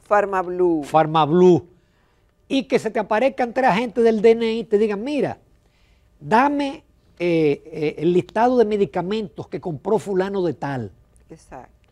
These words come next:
Speaker 2: Y tú dices, "No, espérate, es su información confidencial,
Speaker 1: Por
Speaker 2: porque eso
Speaker 1: supuesto.
Speaker 2: revela las enfermedades de ese tipo". Y te van a decir, "Pues mire, usted está problemático, usted va presa, porque usted no quiere dar la información". Así es que está escrita la ley.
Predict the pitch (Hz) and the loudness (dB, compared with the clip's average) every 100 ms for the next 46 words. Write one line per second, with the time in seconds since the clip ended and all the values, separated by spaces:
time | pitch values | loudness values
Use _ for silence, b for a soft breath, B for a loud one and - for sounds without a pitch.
0 | _ _ 180 135 190 - 127 127 117 143 | _ _ -8 0 2 2 -4 -6 -6 -6
1 | 160 - - b b 156 - 143 156 147 | -8 -10 -16 b b -8 -6 -4 -2 -2
2 | 147 156 170 214 165 190 165 - 156 139 | -4 -6 -6 -6 -4 -4 -4 -8 -8 -6
3 | 139 _ _ _ 151 170 160 170 175 165 | -8 _ _ _ -8 -4 -4 -2 -2 0
4 | 175 185 147 151 - 143 143 156 147 139 | 0 0 -2 -6 -10 -10 -6 -6 -6 -10
5 | - 160 120 139 147 151 143 147 180 240 | -10 -10 -10 -14 -12 -12 -16 -18 -16 -16
6 | - _ _ _ _ _ _ _ 165 - | -16 _ _ _ _ _ _ _ -10 -4
7 | 180 170 180 170 180 - _ _ _ _ | -2 -2 0 2 0 -2 _ _ _ _
8 | - 202 202 214 240 240 170 175 170 185 | -4 -2 0 -2 -4 -4 -4 0 0 0
9 | 196 262 - 202 - _ _ _ _ _ | -2 -4 -4 -12 -16 _ _ _ _ _
10 | _ _ _ _ _ 165 175 185 185 170 | _ _ _ _ _ -2 0 2 2 2
11 | 190 196 190 202 180 190 185 - 202 226 | 2 4 2 0 -2 -6 -6 -6 -6 -6
12 | 156 - _ _ _ _ - 175 202 202 | -10 -20 _ _ _ _ -2 4 4 4
13 | 220 233 247 262 254 208 269 262 277 277 | 2 2 -2 -2 -6 -2 0 0 2 2
14 | 170 110 | 0 -4